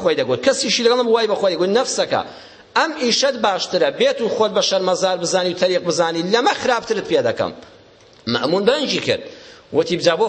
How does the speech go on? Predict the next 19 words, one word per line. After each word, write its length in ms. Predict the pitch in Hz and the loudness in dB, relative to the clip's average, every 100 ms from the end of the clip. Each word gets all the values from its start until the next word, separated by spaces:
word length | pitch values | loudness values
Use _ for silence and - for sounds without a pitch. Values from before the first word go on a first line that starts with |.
| - | 0
فڵان 260 | 220 208 151 | 0 0 0
کەس 140 | 143 123 147 | -2 -2 -2
لەمە 220 | 175 190 185 | -2 0 -2
خراپتر 420 | - 190 170 - 196 180 | -2 -2 0 0 0 0
هەیە، 200 | 175 123 | 0 2
وا 120 | 156 185 | 2 0
پیسی 340 | 170 143 202 | -4 -6 -2
بە 80 | 185 | -2
هەموو 160 | 208 214 180 | 2 2 2
لە 40 | - | 0
شادێتە 320 | 151 143 131 - | 0 0 -2 -2
خوارەوە؟» 400 | 123 113 113 123 - - - - - - | 0 2 2 0 -6 -18 -20 -20 -8 -4
وتی: 200 | 143 151 | -2 0
«بەڵێ 160 | 156 180 | 0 0
قوربان، 260 | 190 196 190 175 | 0 0 0 0
هەیە.» 220 | 262 226 90 - - - - - _ - | 0 -2 -6 -12 -20 -20 -20 -20 _ -8
وتی: 180 | 147 170 | -4 -4
«چییە؟» 360 | - 254 269 170 - - 131 | -2 0 0 -2 -8 -10 -6
وتی: 200 | 123 | -4